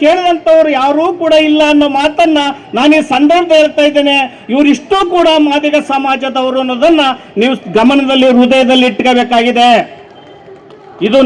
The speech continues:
ನಾನು ಹೇಳಿದ್ದಲ್ಲ, ಬಾಬಾ ಸಾಹೇಬ್ ಅಂಬೇಡ್ಕರ್ ಅವರು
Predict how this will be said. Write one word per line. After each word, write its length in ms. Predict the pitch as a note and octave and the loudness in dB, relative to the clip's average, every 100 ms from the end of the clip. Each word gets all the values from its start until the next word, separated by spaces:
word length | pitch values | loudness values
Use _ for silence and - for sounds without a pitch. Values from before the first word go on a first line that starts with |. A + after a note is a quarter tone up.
| A3+ | 2
ನಾನು 240 | A3+ C#4 C#4 | 0 -2 0
ಹೇಳಿದ್ದಲ್ಲ, 460 | C4+ B3 A#3+ B3 A3+ - - - - E3+ | -2 -2 -2 0 -2 -4 -12 -20 -12 -6
ಬಾಬಾ 260 | G#3 C4 C4+ C4 | -2 0 -2 -2
ಸಾಹೇಬ್ 220 | B3 A#3 | 0 0
ಅಂಬೇಡ್ಕರ್ 560 | A#3+ C4 C4+ C4 C4+ C4+ | 2 2 2 2 0 0
ಅವರು 200 | C4 C#4+ | 2 2